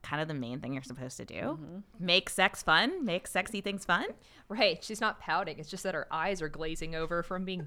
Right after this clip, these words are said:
Speaker 3: bored in your meeting,
Speaker 1: <laughs>
Speaker 3: dude.
Speaker 2: She's lost feeling in her calves because of her knees being bent. The blood has
Speaker 3: Yeah.
Speaker 2: stopped flowing.
Speaker 1: She's actually about to pass out.
Speaker 2: Yeah.
Speaker 3: You haven't stroked her hair in twenty-five minutes,
Speaker 1: <laughs>
Speaker 3: dude.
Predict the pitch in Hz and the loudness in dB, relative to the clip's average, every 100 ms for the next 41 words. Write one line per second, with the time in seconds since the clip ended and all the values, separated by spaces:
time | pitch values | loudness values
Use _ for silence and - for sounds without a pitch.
0 | - 156 185 175 156 147 147 151 160 220 | -6 -2 -2 -2 -4 -6 -6 -6 -4 -4
1 | 147 214 226 226 175 185 214 - - 277 | -2 -4 -4 -2 -2 -2 -2 -2 -6 -8
2 | - - - - 247 233 240 226 - - | -10 -14 -8 -2 0 4 8 8 6 -4
3 | 202 208 175 175 170 - 190 175 151 170 | 0 2 2 -2 -2 4 4 4 0 -6
4 | 180 165 175 196 175 175 208 180 165 170 | -4 -4 -4 -4 -4 -2 -4 -4 -6 -4
5 | 170 170 - 160 185 196 175 233 220 160 | -2 -4 -6 -6 2 2 2 2 4 2
6 | - 196 233 240 254 - - 247 240 214 | 2 2 4 2 0 0 4 4 2 4
7 | 165 - 147 92 - - - 214 403 370 | 4 4 -2 -2 -2 -4 2 2 4 0
8 | 294 330 - 269 - 247 240 311 339 - | 0 -4 -6 -10 -6 -4 -2 -2 -6 -8
9 | - 175 175 - 180 - 147 151 165 165 | -2 -2 -2 -2 -4 -4 -8 -2 -2 -2
10 | 165 151 - 170 156 160 156 143 151 151 | -4 -6 -8 -6 -6 -6 -4 -4 -4 -6
11 | - - - 392 415 370 392 - | -2 -2 0 0 2 2 2 0